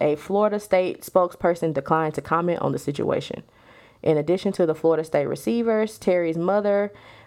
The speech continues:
also tweeted a message and tagged Florida State's football account and head coach Mike Norvell. Uh, the Florida Governor Ron DeSantis met with Norvell,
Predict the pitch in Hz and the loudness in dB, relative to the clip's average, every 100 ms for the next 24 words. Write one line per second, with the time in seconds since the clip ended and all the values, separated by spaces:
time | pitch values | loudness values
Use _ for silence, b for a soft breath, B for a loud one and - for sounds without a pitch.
0 | B 175 185 196 208 202 196 196 190 - | B 0 0 -2 0 0 0 0 0 -2
1 | 185 160 - 170 165 - 160 156 - 151 | -4 -4 0 0 0 0 0 0 -2 -4
2 | 147 185 160 160 156 - 170 156 143 156 | 0 -2 0 0 -2 -2 0 0 -2 -2
3 | 143 143 143 147 139 139 - 131 123 131 | 0 0 -2 0 0 -2 -4 -4 -2 -4
4 | 127 - - - _ b b b _ _ | -4 -4 -8 -12 _ b b b _ _
5 | _ _ _ _ - - 160 147 147 147 | _ _ _ _ -12 -2 0 2 -2 -2
6 | 160 175 165 165 160 160 151 156 156 151 | 0 0 2 0 0 0 0 0 0 -2
7 | 151 180 185 190 185 170 175 180 180 180 | -2 0 0 0 -6 0 0 0 -2 0
8 | 175 175 170 170 170 | 0 0 0 0 -2